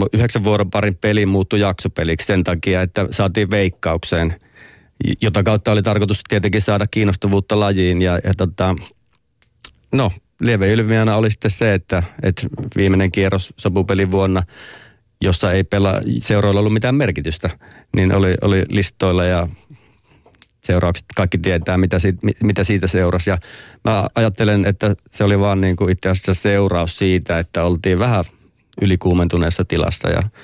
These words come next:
se on tosi ikävä, ikävä tilanne tos-, tossa lajissa, ja tota, siitä kuoppa oli aika jyrkkä.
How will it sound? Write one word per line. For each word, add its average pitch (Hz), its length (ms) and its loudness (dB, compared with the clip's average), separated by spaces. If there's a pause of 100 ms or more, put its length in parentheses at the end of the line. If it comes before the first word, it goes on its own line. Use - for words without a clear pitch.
(580)
se 151 160 -2
on 113 220 2
tosi 131 260 2
ikävä, 113 320 0 (220)
ikävä 113 260 0
tilanne 110 300 0
tos-, 104 260 -2 (100)
tossa 107 260 0
lajissa, 95 380 0
ja 92 200 0 (380)
tota, 95 500 0 (420)
siitä 104 240 -2 (320)
kuoppa 113 400 0
oli 104 260 2
aika 110 300 0
jyrkkä. 98 440 0